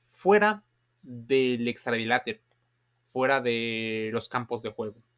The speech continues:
Y es que esta vez hablaremos y tocaremos el tema de la violencia entre atletas. Bueno, en particular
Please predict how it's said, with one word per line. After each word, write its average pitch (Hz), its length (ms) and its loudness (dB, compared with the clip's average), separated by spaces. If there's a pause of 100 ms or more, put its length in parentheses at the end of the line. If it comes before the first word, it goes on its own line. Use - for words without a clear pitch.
(600)
Y 175 160 4
es - 180 -2
que 240 260 0 (400)
esta 190 280 -4
vez 214 300 -4 (720)
hablaremos 143 560 -6
y 131 100 -12
tocaremos 160 440 -8
el 123 100 -6
tema 143 300 -8 (400)
de 135 280 4
la 131 180 6
violencia 127 800 0 (840)
entre 120 1000 -4 (840)
atletas. - 600 -6 (640)
Bueno, 247 220 0 (1700)
en 139 120 -8
particular 139 640 2